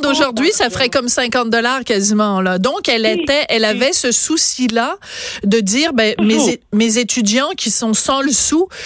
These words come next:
Speaker 2: il faut que je les aide à, à traverser l'hiver.
Speaker 1: Tout à fait. Et elle finissait
Speaker 2: Hmm.
Speaker 1: son cours, puis elle disait, «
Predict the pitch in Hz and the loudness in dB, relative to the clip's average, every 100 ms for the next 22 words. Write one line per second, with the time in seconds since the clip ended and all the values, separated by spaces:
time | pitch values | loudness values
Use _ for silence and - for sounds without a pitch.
0 | - - 226 277 294 226 226 226 208 220 | -8 -4 -2 0 0 0 0 0 2 0
1 | 247 269 202 185 - 208 - 208 - 240 | 0 0 0 0 0 -2 -2 -4 0 0
2 | 226 277 254 214 240 - - - - _ | 0 0 0 2 0 -2 -10 -16 -20 _
3 | _ _ _ _ - - 320 311 196 214 | _ _ _ _ -10 -2 0 0 -2 -4
4 | - 185 208 220 - 285 247 - 240 226 | 0 0 0 -2 -2 0 0 -2 -4 -2
5 | 190 208 262 233 170 185 | -2 0 0 0 -2 -2